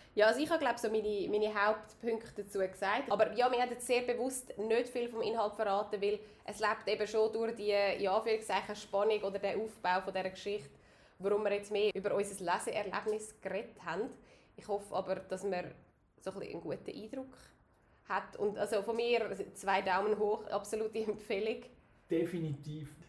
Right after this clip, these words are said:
Speaker 2: Wenn man wieder Lust hat auf einen sprachlich, inhaltlich einfach unglaublich guten Roman, wo wirklich einen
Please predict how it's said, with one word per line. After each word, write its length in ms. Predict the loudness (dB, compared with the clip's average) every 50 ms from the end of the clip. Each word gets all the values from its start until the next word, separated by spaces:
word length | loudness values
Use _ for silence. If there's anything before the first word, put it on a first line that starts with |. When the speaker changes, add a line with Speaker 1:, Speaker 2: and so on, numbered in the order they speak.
| -14 -4 2
Speaker 2:
Wenn 200 | 4 4 6 6
man 160 | 4 4 6
wieder 200 | 6 6 6 6
Lust 280 | 4 4 2 0 0 -2
hat 140 | -2 -2 -2
auf 160 | -2 -2 0
einen 120 | 0 0
sprachlich, 600 | 0 -2 -6 -4 -2 -2 -2 -2 -2 -2 -4 -6 -8 -6 -4
inhaltlich 480 | -2 -2 -2 -2 -2 -4 -4 -6 -8 -6 -4
einfach 240 | -4 -2 -2 -4 -6 -6 -4
unglaublich 600 | -2 -2 -2 -2 -2 -2 -2 -2 -2 -4 -6 -8 -8 -12 -16 -6
guten 720 | 0 2 2 2 2 0 -4 -6 -4 -2 -2 -2 -2 -4 -8 -8 -6 -2
Roman, 540 | -2 -2 -2 -2 -4 -4 -6 -6 -8 -8 -6
wo 160 | -6 -6 -4 -4
wirklich 340 | -6 -8 -6 -8 -8 -8 -6
einen 300 | -6 -4 -4 -4 -4 -8